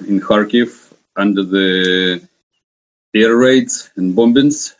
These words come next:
and, uh, uh, we spent there ten days in, uh, the basement of my house. And, um, right now we are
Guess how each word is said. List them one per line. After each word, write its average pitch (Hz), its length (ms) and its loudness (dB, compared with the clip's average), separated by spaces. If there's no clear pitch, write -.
and, 104 400 0
uh, - 1000 -2
uh, 92 720 2
we 104 80 0
spent 117 400 0
there 107 420 2
ten 107 320 2
days 107 560 0
in, 92 520 -4
uh, 92 120 -2
the 90 100 -4
basement 95 500 -2
of - 160 -10
my 95 300 0
house. 110 460 -2
And, 90 400 -6
um, 85 480 -2
right 104 260 0
now 123 500 2
we 95 220 0
are 98 420 2